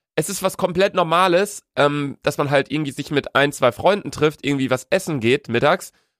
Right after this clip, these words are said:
ähm, aber es fühlt sich trotzdem so an, als würde man was falsch machen.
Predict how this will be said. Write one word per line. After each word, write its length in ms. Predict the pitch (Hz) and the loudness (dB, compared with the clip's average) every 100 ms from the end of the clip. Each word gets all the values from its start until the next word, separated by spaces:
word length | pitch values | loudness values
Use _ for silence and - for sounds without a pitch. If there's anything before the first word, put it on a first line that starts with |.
| _ | _
ähm, 340 | 139 139 143 - | 2 4 2 0
aber 120 | 156 | 0
es 100 | 143 | 0
fühlt 160 | 208 202 | -4 -6
sich 100 | 180 | -4
trotzdem 280 | 196 - | -4 -2
so 60 | 180 | 0
an, 60 | 175 | 0
als 120 | 151 | 0
würde 160 | 175 | -2
man 80 | 175 | -2
was 120 | 175 | -4
falsch 300 | - 190 202 | 0 -2 0
machen. 300 | - 101 98 | -2 -2 -6